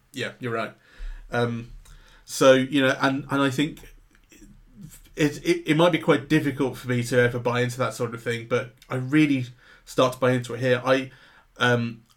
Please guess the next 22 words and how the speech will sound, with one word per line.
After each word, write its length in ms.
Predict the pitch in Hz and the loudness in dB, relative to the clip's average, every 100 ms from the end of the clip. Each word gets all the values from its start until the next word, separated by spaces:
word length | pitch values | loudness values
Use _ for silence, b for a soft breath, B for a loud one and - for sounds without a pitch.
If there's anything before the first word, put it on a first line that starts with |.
| _ | _
and 100 | 135 | 0
I 40 | 135 | 2
think 160 | 175 | 4
one 80 | 170 | 4
of 40 | |
the 60 | 156 | 4
ways 300 | 147 160 131 | 4 2 0
that 100 | - | -2
I 80 | 123 | -2
buy 200 | 123 120 | 0 -2
into 180 | 117 127 | -4 -10
it 60 | |
is 80 | 123 | -10
because 540 | 120 123 127 117 - B B B B | -10 -4 -2 -4 -10 B B B B
the, 320 | 127 127 123 - - | 0 2 0 -10 -6
the 120 | 123 123 - _ _ - | -6 -6 -12 _ _ 2
physical 400 | 170 165 127 139 | 4 4 -2 -4
transformation 760 | - 131 127 127 127 131 131 113 | -2 -2 -2 2 4 4 0 -4
of 140 | 110 | 2
Regan 560 | 123 127 120 107 101 - _ b b b b b | 4 4 0 -8 -10 -18 _ b b b b b
is 220 | 123 120 | -4 -2
so 480 | - 131 117 117 | 4 6 6 2